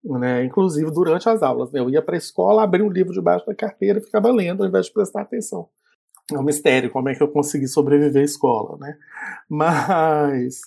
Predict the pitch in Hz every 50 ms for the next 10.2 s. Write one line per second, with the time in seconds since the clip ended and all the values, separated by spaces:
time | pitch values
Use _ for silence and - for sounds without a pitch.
0 | _ - - - - - - - - _ - 180 175 - 220 214 233 262 254 -
1 | 233 196 190 185 190 - - 233 269 311 311 294 - 202 - - - 196 180 170
2 | 160 147 156 165 156 - 156 143 135 135 139 135 139 151 147 147 147 165 165 170
3 | - - 185 - 196 196 185 196 190 - 196 214 214 208 - - 175 151 131 127
4 | 113 - _ _ - - 151 143 143 147 165 160 156 156 156 156 156 151 - 180
5 | 160 156 165 156 156 156 147 143 147 - 165 175 147 - - - 214 240 262 262
6 | - 185 175 160 170 160 156 147 - 151 151 151 - 175 147 156 151 165 175 -
7 | - - 226 226 175 147 131 123 - - - 123 123 123 120 - 143 139 - 147
8 | 139 143 139 147 135 131 135 131 127 135 135 127 139 147 143 147 143 135 135 143
9 | 135 127 135 160 175 160 - - 156 165 175 165 175 165 139 127 131 147 180 202
10 | 180 139 113 107